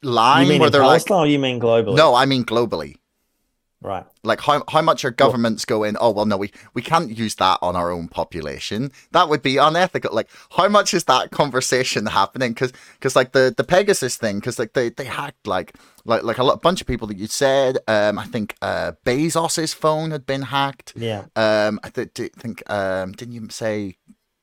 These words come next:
Speaker 1: Khashoggi?
Speaker 2: Well, to be clear,
Speaker 1: Jamal
Speaker 2: with Jeff,
Speaker 1: Khashoggi?
Speaker 2: with Jeff, but yes, with obviously Jeff Bezos, who I haven't got much sympathy for Jeff Bezos c-, for lots of obvious reasons, but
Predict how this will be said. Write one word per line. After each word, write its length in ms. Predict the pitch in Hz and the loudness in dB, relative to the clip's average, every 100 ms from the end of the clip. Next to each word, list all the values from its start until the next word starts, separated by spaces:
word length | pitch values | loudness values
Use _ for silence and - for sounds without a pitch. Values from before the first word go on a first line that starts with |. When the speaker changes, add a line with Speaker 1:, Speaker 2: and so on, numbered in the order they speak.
| _ _ | _ _
Speaker 1:
Khashoggi? 240 | - 127 139 | -6 2 4
Speaker 2:
Well, 100 | 135 | 6
to 60 | |
be 160 | 139 156 | 4 4
clear, 220 | 156 165 | 4 4
Speaker 1:
Jamal 180 | 143 127 | 6 4
Speaker 2:
with 100 | 135 | 4
Jeff, 140 | 139 117 | 2 2
Speaker 1:
Khashoggi? 320 | 139 143 139 | 2 2 0
Speaker 2:
with 140 | 135 | 0
Jeff, 240 | 135 120 143 | 2 2 2
but 100 | 151 | 2
yes, 380 | 147 107 - | 2 2 -4
with 180 | 139 135 | -8 0
obviously 400 | 139 131 120 123 | 0 0 -4 -6
Jeff 260 | 110 120 110 | -2 -4 0
Bezos, 440 | 120 117 107 - | -2 0 -4 -4
who 120 | 110 | -6
I 40 | 110 | -4
haven't 160 | 117 | -4
got 120 | 107 104 | -6 -8
much 140 | 104 | -10
sympathy 480 | - 113 110 98 101 | -8 -6 -6 -6 -6
for 300 | 98 101 90 - - _ _ | -4 -4 -6 -12 -20 _ _
Jeff 220 | - 101 | -2 0
Bezos 580 | 113 110 107 92 92 - | 0 0 0 -4 -6 -14
c-, 100 | - | -16
for 160 | - 117 | -2 2
lots 220 | 117 - | 2 2
of 80 | 110 | 0
obvious 320 | 110 104 104 | 0 -2 -4
reasons, 380 | 107 107 107 104 | -2 -2 -6 -2
but 260 | 123 - | 0 0